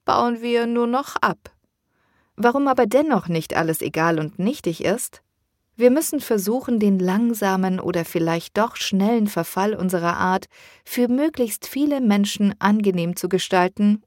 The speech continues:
und dabei den Schlüssel zu unserem eigenen kleinen Glück nicht aus den Augen zu verlieren.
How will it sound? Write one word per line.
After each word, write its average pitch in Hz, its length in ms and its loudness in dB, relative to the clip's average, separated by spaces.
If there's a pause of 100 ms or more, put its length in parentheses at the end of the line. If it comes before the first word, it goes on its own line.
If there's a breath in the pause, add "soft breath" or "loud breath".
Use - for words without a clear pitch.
und 202 220 4
dabei 214 360 2
den 156 180 -2
Schlüssel 247 440 0
zu - 160 -4
unserem 160 400 -2
eigenen 165 480 -2
kleinen 156 420 -2
Glück 175 340 -2
nicht 180 400 -2
aus - 160 -4
den 277 160 -4
Augen 160 360 0
zu - 120 -6
verlieren. 156 640 0